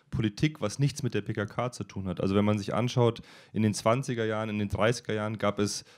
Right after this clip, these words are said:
massive, äh, Vernichtungsfeldzüge, Vertreibungsfeldzüge gegen kurdische Stämme in den dann neuen Gebieten der türkischen Republik. Neunzehnhundertsiebenunddreißig, neunzehnhundertachtunddreißig, äh, gab, äh,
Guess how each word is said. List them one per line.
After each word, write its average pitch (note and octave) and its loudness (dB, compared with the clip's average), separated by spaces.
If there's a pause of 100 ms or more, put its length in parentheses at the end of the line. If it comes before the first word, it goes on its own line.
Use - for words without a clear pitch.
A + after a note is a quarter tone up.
(100)
massive, A#2+ 2
äh, G#2 0
Vernichtungsfeldzüge, A#2 -2
Vertreibungsfeldzüge A2+ 0
gegen B2 4 (320)
kurdische C3 6
Stämme A#2+ 2
in A#2+ 0
den A2 0 (240)
dann G2+ 0
neuen G#2+ 4
Gebieten A2 -2
der G2+ 2
türkischen G#2+ -4 (340)
Republik. G#2+ 0
Neunzehnhundertsiebenunddreißig, A#2 2
neunzehnhundertachtunddreißig, A2 -2 (320)
äh, G#2 0
gab, G#2 -2
äh, G#2 -2